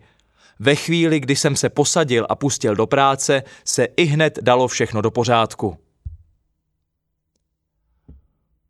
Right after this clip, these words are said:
Odpor a nespokojenost. Jaké pocity se pojí s odporem? Za prvé,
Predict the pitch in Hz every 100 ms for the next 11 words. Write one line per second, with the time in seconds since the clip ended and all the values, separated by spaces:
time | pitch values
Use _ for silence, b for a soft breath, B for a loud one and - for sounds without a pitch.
0 | _ - 123 - - 117 117 151 - 117
1 | 117 147 - 185 - 120 113 104 98 -
2 | - - _ _ _ _ _ _ _ _
3 | _ _ _ _ _ _ _ _ _ _
4 | _ _ 110 135 - 165 - 117 - 143
5 | 170 - 120 123 139 135 - 123 113 -
6 | 135 117 98 90 - _ _ _ _ _
7 | _ _ _ - 120 147 170 151 147 139
8 | 131